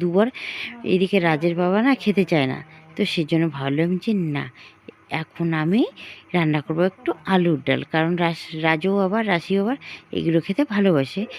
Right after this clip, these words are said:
তার মধ্যে কী বলো তো, এইদিকে পাঁপড় ভাজা, তাই না?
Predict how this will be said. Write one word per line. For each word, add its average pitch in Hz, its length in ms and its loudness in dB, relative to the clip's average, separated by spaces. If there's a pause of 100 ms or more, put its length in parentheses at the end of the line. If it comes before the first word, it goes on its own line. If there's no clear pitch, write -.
(300)
তার 170 220 2
মধ্যে 160 300 0
কী 185 100 0
বলো 170 280 0
তো, 269 60 -2 (140)
এইদিকে 156 360 -2 (160)
পাঁপড় 151 520 -10
ভাজা, 131 260 -10 (440)
তাই 302 220 2
না? 285 60 2